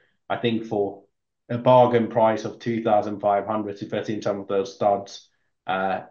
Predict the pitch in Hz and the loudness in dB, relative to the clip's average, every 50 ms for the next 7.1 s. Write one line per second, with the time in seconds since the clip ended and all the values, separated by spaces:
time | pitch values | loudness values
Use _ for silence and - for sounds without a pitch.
0 | _ - 104 104 110 107 - - 110 104 - - 107 101 104 98 - - 98 92 | _ -8 -6 -4 -4 -4 -2 0 0 0 0 0 -4 -4 -4 -6 -4 -6 -6 -6
1 | 101 92 107 104 92 - - 104 95 95 - - 101 - - 98 95 95 92 92 | -6 -8 -8 -8 -8 -6 -6 -6 -6 -6 -6 -10 -10 -8 -4 -4 -4 -4 -6 -6
2 | 92 92 90 - 117 113 113 113 110 104 98 95 95 95 98 98 95 95 92 - | -10 -10 -10 -8 -8 -6 -6 -6 -4 -4 -4 -2 -2 -2 -2 -4 -4 -8 -10 -12
3 | - - 101 95 95 95 92 - 95 - - 98 92 - - - _ _ _ _ | -14 -10 -6 -4 -4 -4 -4 -6 -8 -8 -8 -8 -10 -10 -14 -20 _ _ _ _
4 | _ _ _ _ - 107 107 - - 120 117 113 113 - 120 110 107 107 101 - | _ _ _ _ -4 -4 -4 -2 0 0 0 2 0 0 -2 -2 -2 -2 -2 -4
5 | 113 107 98 98 98 98 92 - - - - - - 120 113 113 113 107 104 98 | -4 -4 -2 -2 -4 -6 -6 -8 -14 -18 -16 -8 -4 -2 0 0 0 0 0 -2
6 | 95 - - 101 101 101 101 104 - - 113 117 120 117 - 120 117 113 110 104 | -2 -2 -2 -2 -2 0 -2 -2 -4 -2 0 0 0 0 0 -2 -2 -2 -2 -4
7 | - | -8